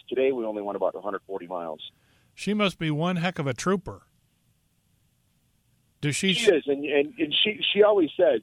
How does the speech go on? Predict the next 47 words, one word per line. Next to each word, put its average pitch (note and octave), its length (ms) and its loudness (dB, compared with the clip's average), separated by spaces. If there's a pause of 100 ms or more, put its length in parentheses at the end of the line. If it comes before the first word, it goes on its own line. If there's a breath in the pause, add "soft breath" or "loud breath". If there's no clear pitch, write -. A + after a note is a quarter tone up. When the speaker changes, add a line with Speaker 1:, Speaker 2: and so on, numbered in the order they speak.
Speaker 1:
"I-, C#3 200 2
if D3+ 160 -2
you E3 120 0
ask E3+ 260 0
me D3+ 100 -2
one D3 240 0
day, D#3 200 0
I B2 180 0
hate C3+ 220 -4
it, D3 120 -6
but, B2 140 -2 (140)
but B2 100 -4
if A#2 140 -12
you B2 120 -8
ask C3 220 -4
me B2 60 -16
most A#2+ 320 -6
days, A#2+ 240 -10 (200)
I G2+ 380 -2
love G2 220 -2
it," F2 120 -10 (220)
because G#2+ 400 -4
we G#2 160 -16
do A#2 340 -16 (200)
see G#2 140 -8
a F#2+ 80 0
lot F#2+ 200 -2
of F#2 60 -10
different F#2+ 340 -8
things. F2+ 300 -8
We've E2 100 -12
been C3+ 140 0
to A2+ 80 -4
thirty A#2 280 -10
national G2+ 440 -8
parks F#2 340 -10
so G2 180 -6
far, F2 380 -2
and E2+ 180 -10
we've F#2+ 140 -20
been G#2 140 -6
to F#2+ 80 -2
all G2 240 0
thirty G#2 200 -10
Major F#2+ 280 -10
League F2+ 120 -14
Baseball F2 400 -10